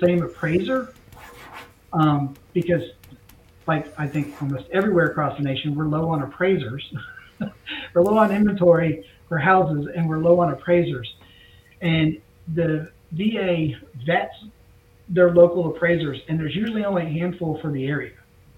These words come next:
or each different little area. There's, there's, uh, only a few. They vet them. These are very experienced, uh, appraisers, from my understanding.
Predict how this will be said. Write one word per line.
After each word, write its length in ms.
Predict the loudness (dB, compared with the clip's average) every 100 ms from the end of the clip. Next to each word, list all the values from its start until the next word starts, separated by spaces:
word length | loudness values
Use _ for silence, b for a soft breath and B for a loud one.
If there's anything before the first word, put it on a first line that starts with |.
| _ _ _ -20 -20 -20 -20 -20 -8
or 180 | -4 -2
each 260 | -4 -6 -2
different 360 | 0 0 -2
little 240 | -6 -4 -4
area. 420 | -4 -2 -4 -6 -10 -6
There's, 180 | -4 -4 -4
there's, 280 | -6 -4 -6 -12 -10
uh, 100 | -10 -6
only 200 | -4 -2
a 60 | -4
few. 420 | -2 -2 -2 -6 0
They 220 | 2 2
vet 380 | 0 0 0 -2
them. 160 | -4
These 220 | -2 -2 0
are 240 | -2 -2 -8
very 300 | -4 0 0
experienced, 680 | -2 -4 -6 -4 -4 -6 -10 -10
uh, 160 | -6 -6
appraisers, 540 | -8 -6 -4 -2 -4 -4
from 140 | -4
my 160 | -2 -2
understanding. 540 | -4 -6 -4 -4 -6